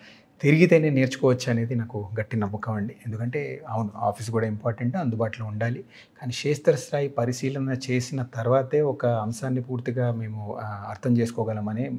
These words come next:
ముందు నుంచి ఒక నమ్మకం ఉందండి. ఎందుకంటే ప్రజలతో క్షేత్ర-, క్షేత్రస్థాయిలో కలవడం, వాళ్ళ సమస్యల్ని అర్థం చేసుకోవడం, దాని తర్వాతే పాలసీ ఫార్ములేషన్ పైన మేము ఫోకస్ చేయగలం. చాలా వరకు ఏమవుతుంది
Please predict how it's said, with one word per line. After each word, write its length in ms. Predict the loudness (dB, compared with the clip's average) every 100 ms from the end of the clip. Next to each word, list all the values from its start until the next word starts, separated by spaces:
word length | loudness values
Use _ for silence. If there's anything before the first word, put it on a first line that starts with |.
| -4
ముందు 240 | -2 0
నుంచి 180 | 0 -2
ఒక 100 | -4
నమ్మకం 380 | -2 0 -4 -6
ఉందండి. 340 | -8 -10 -14 -20 -20 -20 -20 -14 2
ఎందుకంటే 760 | 4 8 6 6 4 4 0 0
ప్రజలతో 400 | 4 4 4 2
క్షేత్ర-, 420 | 2 -2 -2 -6
క్షేత్రస్థాయిలో 680 | -4 -2 0 0 2 2 0
కలవడం, 560 | -2 0 2 2 -2 -8
వాళ్ళ 260 | -4 0 0
సమస్యల్ని 480 | 2 0 2 0 -2
అర్థం 260 | 0 2
చేసుకోవడం, 380 | 2 0 -6 -14 -8
దాని 200 | -6 -4
తర్వాతే 340 | 0 4 4 4
పాలసీ 340 | 2 2 -2
ఫార్ములేషన్ 540 | -4 0 2 0 -2 -4
పైన 140 | -4
మేము 280 | -4 -4 -8 -8
ఫోకస్ 280 | -6 -6 -6
చేయగలం. 320 | -8 -8 -14 -16 -20 -20 -20 -8 2
చాలా 140 | 8 10
వరకు 220 | 10 8
ఏమవుతుంది 680 | 4 2 2 0 0 -2